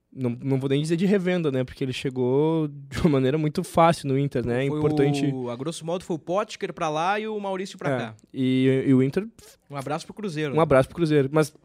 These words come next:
Speaker 1: que precisava na época, né? É, com, com todas as suas dificuldades. Mas, retornando um pouquinho no assunto Brian Romero e Mikael, eu tava procurando aqui, Bruno, é, matéria, uma matéria que, inclusive, tem o,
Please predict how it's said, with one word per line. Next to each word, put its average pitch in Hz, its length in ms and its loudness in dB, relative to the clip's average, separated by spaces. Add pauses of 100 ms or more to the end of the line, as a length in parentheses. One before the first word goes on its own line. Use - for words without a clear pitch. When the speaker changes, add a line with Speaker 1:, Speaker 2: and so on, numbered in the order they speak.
Speaker 1:
que 190 100 -6
precisava 151 440 0
na 131 100 -2
época, 120 260 -10
né? 120 160 -8 (260)
É, 120 600 -6 (280)
com, 123 220 -8
com - 80 -16
todas 123 420 -8
as 123 120 -4
suas 127 160 0
dificuldades. 117 560 -4 (480)
Mas, 143 420 2
retornando 170 580 4
um 233 60 4
pouquinho 185 400 0
no 185 100 2
assunto 151 600 0 (840)
Brian 135 280 4
Romero 131 340 2
e - 20 0
Mikael, 131 420 6
eu 135 60 4
tava 131 180 0
procurando 135 460 0
aqui, 123 180 -6
Bruno, 127 380 -2 (400)
é, 117 680 2 (480)
matéria, 131 640 2
uma 147 140 0
matéria 139 300 0
que, - 100 -20 (180)
inclusive, 135 380 -2
tem 127 300 0
o, 131 180 -2